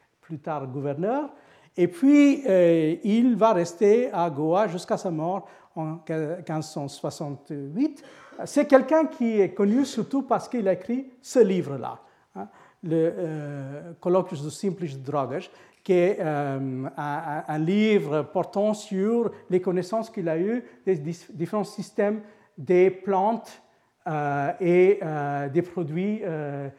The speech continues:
euh, médicaux, hein. Mais, euh, là-dedans, en fait, il parle beaucoup de commerce, parce que pour chaque produit, il peut, il, il va indiquer les réseaux par lesquels on peut procurer ces, ces, ces choses-là, hein, de,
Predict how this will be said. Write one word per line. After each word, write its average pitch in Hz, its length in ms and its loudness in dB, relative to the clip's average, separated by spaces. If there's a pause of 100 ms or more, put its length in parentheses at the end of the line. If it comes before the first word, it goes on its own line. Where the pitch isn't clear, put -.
(260)
euh, 139 120 -14
médicaux, 151 460 -2 (380)
hein. 190 140 -10 (260)
Mais, 233 380 6
euh, 143 760 0
là-dedans, 156 360 2
en 226 100 2
fait, 254 240 -2
il 208 100 -2
parle 285 180 -2
beaucoup 269 220 0
de 240 60 -4
commerce, 160 600 -10 (200)
parce 175 180 -6
que 208 380 4
pour 190 180 -6
chaque - 320 0
produit, 220 540 0 (180)
il 175 180 -2
peut, 214 320 6
il, 180 220 -2
il 170 80 -2
va 202 140 2
indiquer 208 420 2
les 214 120 4
réseaux 185 460 0 (140)
par 160 140 -4
lesquels 175 280 0
on 160 120 -2
peut 196 100 -6
procurer 175 480 -6
ces, 151 260 -10 (220)
ces, 156 220 -12
ces 165 160 -8
choses-là, 135 480 -12
hein, 131 180 -12
de, 139 260 -8